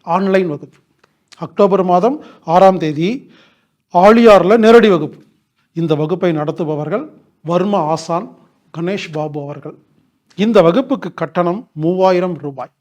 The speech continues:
சர்டிஃபிகேட் கோர்ஸ். எனவே, நண்பர்கள் கலந்து கொள்ளுங்க.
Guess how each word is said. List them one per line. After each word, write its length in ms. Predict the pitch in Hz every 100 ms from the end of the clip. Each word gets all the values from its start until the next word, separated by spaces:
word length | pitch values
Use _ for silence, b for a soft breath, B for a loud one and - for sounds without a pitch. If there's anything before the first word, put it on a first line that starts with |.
| _ _ _ _ _ -
சர்டிஃபிகேட் 460 | 151 190 190 202 -
கோர்ஸ். 540 | - 160 - - - - _ -
எனவே, 420 | 170 170 208 175 b b
நண்பர்கள் 420 | 170 180 190 165 156
கலந்து 300 | 156 175 175
கொள்ளுங்க. 480 | 156 147 147 175